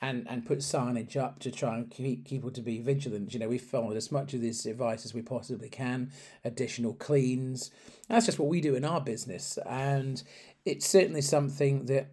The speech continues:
I know that the rules have obviously changed and there aren't really restrictions in England anymore. But still, this virus, this pandemic is still a thing. It's very much so. There's still people getting poorly, still people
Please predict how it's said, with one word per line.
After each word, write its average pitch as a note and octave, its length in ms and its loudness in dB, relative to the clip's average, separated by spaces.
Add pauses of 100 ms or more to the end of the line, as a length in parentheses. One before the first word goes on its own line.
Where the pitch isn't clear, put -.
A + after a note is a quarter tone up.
I C#3+ 120 4
know D#3 400 6 (520)
that C#3+ 220 4 (420)
the F3 120 4
rules E3+ 320 12
have D3+ 100 6
obviously D3+ 360 6
changed C#3+ 360 4
and B2+ 80 0
there C#3 80 4
aren't C#3+ 200 4
really C3+ 200 4
restrictions B2 720 2
in B2+ 160 0
England B2 580 0 (200)
anymore. A#2 560 2 (400)
But D3 180 2
still, C#3+ 560 6
this C#3+ 180 4
virus, C#3+ 540 6
this C#3+ 140 0
pandemic C3+ 560 2
is C3 120 -2
still - 320 4
a B2 60 4
thing. A#2 400 2
It's A2+ 120 -8
very C3+ 240 4
much C#3+ 280 0
so. B2 120 2
There's G2 160 -2
still D#3 220 2
people C3+ 260 0
getting A#2 220 -4
poorly, A#2 420 0
still C#3 260 2
people A#2 320 -4